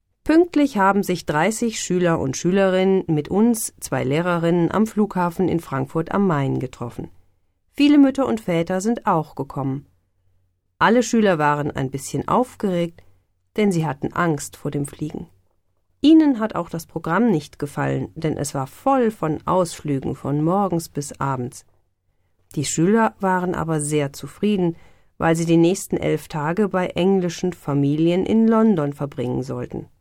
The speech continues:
Am ersten Tag besuchten wir auch den Unterricht in unserer Austauschschule.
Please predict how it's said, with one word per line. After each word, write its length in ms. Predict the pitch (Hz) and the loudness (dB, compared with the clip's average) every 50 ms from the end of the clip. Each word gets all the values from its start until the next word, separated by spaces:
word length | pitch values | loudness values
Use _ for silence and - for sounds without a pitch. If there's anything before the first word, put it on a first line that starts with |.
| _ _ _ _ _ _ _ _ _ _ _ _ _ _ _ | _ _ _ _ _ _ _ _ _ _ _ _ _ _ _
Am 160 | 147 143 - | -2 0 0
ersten 480 | - 196 262 311 320 - - - 254 | 2 0 0 0 -2 -4 -2 -2 -2
Tag 400 | - - 196 185 190 190 - - | -2 0 -2 0 0 -2 -4 -4
besuchten 560 | - 160 151 165 185 190 - - - 170 151 160 | -6 -4 -2 -2 -2 -2 -4 0 -2 0 0 0
wir 160 | - - - | -2 -2 -2
auch 180 | 123 143 - | -2 -2 -4
den 180 | - - 147 - | -6 -6 -4 -2
Unterricht 540 | - 160 175 170 190 180 180 190 185 - - | 0 0 -2 -2 -2 -4 -4 -4 -6 -6 -4
in 140 | - 185 180 | -4 -2 -2
unserer 500 | - 160 165 170 - - 202 208 - 147 | 0 0 0 -2 -2 -6 -6 -6 -4 -4
Austauschschule. 840 | 147 147 147 143 - - 139 139 139 - - - - 135 165 175 | -4 -4 -4 -6 -10 -10 -10 -10 -10 -12 -12 -10 -10 -10 -10 -12